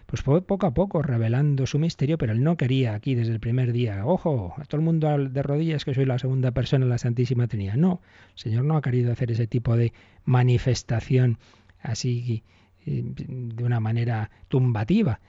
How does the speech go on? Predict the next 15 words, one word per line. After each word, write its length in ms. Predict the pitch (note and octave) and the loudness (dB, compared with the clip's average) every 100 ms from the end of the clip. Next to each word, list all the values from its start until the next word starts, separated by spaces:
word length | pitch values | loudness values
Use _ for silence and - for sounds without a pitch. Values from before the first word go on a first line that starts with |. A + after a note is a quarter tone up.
| _ | _
sino 440 | - C3 A#2 B2 | -10 -2 0 0
que 120 | B2 A2+ | -2 -4
se 120 | A2+ | -2
ha 40 | |
ido 160 | A#2+ B2 | 0 2
revelando 640 | A#2+ C#3+ E3 E3 F3+ E3+ F#3+ | 2 2 2 2 2 2 0
de 60 | |
una 100 | C#3 | 0
manera 300 | A#2+ A#2+ A#2 | 0 0 -2
progresiva, 520 | A2+ C#3+ E3 - D3+ D3 | -2 -2 -2 0 0 2
conquistando 800 | D3 C#3 C3 C3 - C3+ B2+ A#2+ | 4 4 2 -2 -2 0 0 0
los 160 | A#2+ | -2
corazones, 540 | - F3 F3+ D3 C3+ A#2+ | 0 -2 0 -2 -2 0
de 60 | |
manera 340 | C3+ B2+ B2 | 0 2 0